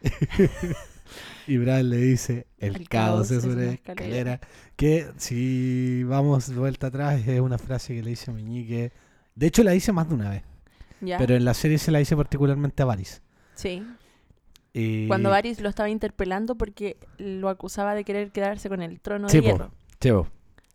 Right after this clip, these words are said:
Speaker 1: Y ahí Bran le dice esa frase y Meñique queda con
Speaker 2: <laughs> Como ese meme de, "¿Cómo lo supo?".
Speaker 1: Claro.
Speaker 2: <laughs>
Speaker 1: Eh, ahora, ahí, esa escena a mí, a mí creo que es por al-, al-, tiene que ver con algo que hablamos en, en
Speaker 2: En
Speaker 1: el,
Speaker 2: el
Speaker 1: en la,
Speaker 2: especial
Speaker 1: la,
Speaker 2: anterior.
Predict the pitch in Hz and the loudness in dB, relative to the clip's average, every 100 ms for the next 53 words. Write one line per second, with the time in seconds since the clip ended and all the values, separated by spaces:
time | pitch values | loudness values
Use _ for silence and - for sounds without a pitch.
0 | _ - _ _ _ 110 113 127 127 127 | _ -20 _ _ _ -2 2 2 2 2
1 | 127 123 127 - - - 127 135 - 143 | 2 2 2 -2 -8 -4 0 0 2 0
2 | 143 - 123 117 117 117 120 113 120 127 | 0 -2 -4 -2 -2 -2 0 2 2 2
3 | 131 117 131 135 117 117 - 226 240 - | 2 4 2 2 2 2 4 2 0 -14
4 | - - - - - - _ _ _ - | -20 -20 -20 -20 -20 -20 _ _ _ -20
5 | - - 233 226 220 240 226 208 - 277 | -12 -2 0 0 0 0 -2 -6 -10 -8
6 | 294 254 302 311 247 - 151 151 139 107 | -6 -6 -8 -8 -12 -4 2 4 4 0
7 | 214 - - - - - 127 117 117 - | -4 -4 -20 -20 -20 -6 -2 -2 -2 2
8 | 143 170 190 - 160 220 220 - 190 214 | 4 6 6 4 4 4 2 -2 0 0
9 | - 240 240 240 220 - 170 196 214 214 | 2 4 8 8 6 2 4 6 6 6
10 | 214 202 - - 185 190 170 160 180 180 | 4 2 0 4 6 6 4 2 4 4
11 | 190 175 170 - _ 175 180 180 185 180 | 4 2 -2 -4 _ 0 2 2 2 2
12 | 180 175 170 175 175 151 - 151 147 147 | 4 4 4 4 2 2 -2 -4 -4 -4
13 | 143 - 131 123 113 208 170 - 220 - | -8 -8 -6 -4 -2 -2 2 0 0 0
14 | 131 208 127 | 0 0 -2